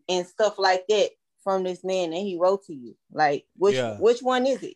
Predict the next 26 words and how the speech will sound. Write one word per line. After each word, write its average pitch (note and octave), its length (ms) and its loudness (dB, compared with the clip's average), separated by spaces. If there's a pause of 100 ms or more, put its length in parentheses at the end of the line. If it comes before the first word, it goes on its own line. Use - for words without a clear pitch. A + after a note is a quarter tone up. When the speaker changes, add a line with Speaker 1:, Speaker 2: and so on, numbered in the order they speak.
Speaker 1:
You're, G#3 200 2
y'all - 100 -12
Speaker 2:
Yeah. B3 240 2
Speaker 1:
remember C4+ 320 -6
when C4+ 160 -8
that B3+ 140 -10
movie, C4 300 -6
Tupac B3 380 0
movie B3 240 -4
came B3 320 -4
out A#3+ 200 2 (420)
and F#3+ 100 -6
she B3 120 -12
was A#3 140 -4
around A#3+ 320 0
here A#3+ 120 -4
saying A#3+ 580 -4 (360)
that G3 160 -2
they G#3+ 140 4
spin A3+ 360 2
the A#3 80 -6
story A3+ 680 0
and F#3 120 -8
it G#3 120 -2
wasn't A3 360 -4
like G#3 240 -6